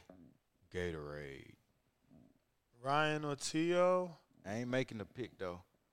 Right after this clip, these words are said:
Speaker 1: Oh,
Speaker 2: Hmm.
Speaker 1: my dad worked at the B P facility. He was a supervisor there for, like, twenty years, literally. He just retired in November last year.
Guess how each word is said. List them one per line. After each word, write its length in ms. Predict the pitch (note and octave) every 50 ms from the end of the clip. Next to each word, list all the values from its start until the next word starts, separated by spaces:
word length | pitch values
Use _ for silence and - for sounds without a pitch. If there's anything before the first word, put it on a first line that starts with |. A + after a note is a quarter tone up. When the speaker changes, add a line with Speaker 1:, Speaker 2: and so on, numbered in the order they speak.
| _ _ _ -
Speaker 1:
Oh, 160 | B2+ C#3+ D#3+
Speaker 2:
Hmm. 60 | D#3+
Speaker 1:
my 140 | E3 F3 E3+
dad 400 | C3+ D3 D3 E3 F3 F3 E3+ D#3
worked 240 | D#3 D3+ D3 - D3+
at 120 | C#3+ B2+
the 80 | B2 B2
B 220 | A#2 C3 C#3 C#3
P 220 | - - C3+ C3+ C3
facility. 520 | - B2+ A2+ - C3+ C3+ B2 A#2+ A2+ A2+
He 80 | B2 C3+
was 140 | B2+ A#2+
a 40 | A2+ A2
supervisor 600 | - D3 D3 C#3+ C#3+ B2 A#2 A#2 A#2 A#2 A2+ A2 A#2
there 100 | A#2+ A2+
for, 120 | G#2+ A2+
like, 200 | A2+ G#2 G2 - -
twenty 340 | - - C3+ C#3+ C#3 C#3 C3+
years, 580 | C3 B2+ B2+ C3 C3 B2+ A#2+ G#2+ F#2+ F#2+ F2+
literally. 480 | G2 A2 A#2+ B2 B2 A2 G#2 G2 G2 F#2+
He 160 | G2 G#2+ A2+
just 320 | G#2 - A#2 B2 B2+ - -
retired 460 | A#2 - - A#2 A2+ A#2 A#2 A2+ G#2+
in 160 | G#2+ G#2 G#2
November 540 | G#2+ G#2+ G#2+ F#2+ - A#2 A#2 A2+ G#2 G#2 G#2
last 380 | G#2 G#2+ G#2+ G#2 G2+ F#2+ -
year. 200 | F#2+ F2+ E2 D#2+